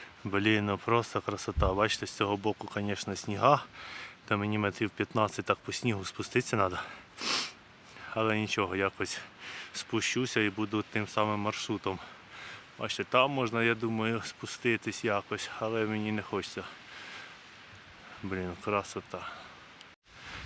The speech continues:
Ще я трішки познімаю тут і буду вертатись. Думав, ще на місто є, так як говорив, але по-, по-, просто в мене не вистачить сьогодні часу. А я вже, звісно,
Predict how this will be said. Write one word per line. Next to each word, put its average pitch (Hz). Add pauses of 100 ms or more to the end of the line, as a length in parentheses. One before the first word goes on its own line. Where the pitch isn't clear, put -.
(120)
Ще -
я 151
трішки 135
познімаю 180
тут 160
і 131
буду 131
вертатись. 123 (800)
Думав, 123
ще -
на 107
місто 143
є, 127
так 104
як 113
говорив, 113
але 110
по-, 107 (200)
по-, 113
просто 120
в -
мене 113
не 110
вистачить 110
сьогодні 107
часу. 104 (960)
А 117
я 113
вже, 110 (180)
звісно, 117